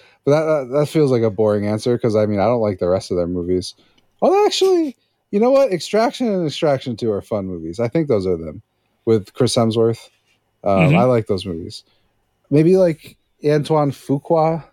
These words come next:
Speaker 1: 'cause, you know, Training Day is one of my favorite movies of all time. I
Speaker 2: Great
Speaker 1: think he
Speaker 2: movie.
Speaker 1: directed that. Or, um, Denis Villeneuve.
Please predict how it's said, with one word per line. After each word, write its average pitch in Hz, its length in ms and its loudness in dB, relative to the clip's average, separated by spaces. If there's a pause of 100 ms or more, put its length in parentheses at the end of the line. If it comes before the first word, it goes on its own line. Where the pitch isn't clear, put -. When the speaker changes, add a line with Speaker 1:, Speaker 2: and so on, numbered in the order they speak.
Speaker 1:
'cause, - 400 -8
you 113 160 -4
know, 101 80 -4
Training 113 340 2
Day 113 120 4
is 107 100 0
one 110 120 0
of 107 60 -2
my 104 140 0
favorite 104 260 0
movies 104 280 -2
of 98 80 -4
all 101 100 0
time. 98 320 -4 (580)
I 117 60 -2
Speaker 2:
Great - 100 2
Speaker 1:
think 139 60 -4
he 117 60 -2
Speaker 2:
movie. 98 120 0
Speaker 1:
directed 87 300 -2
that. 80 220 0 (1200)
Or, 104 380 2
um, 95 720 0 (1900)
Denis 143 300 2
Villeneuve. 165 880 0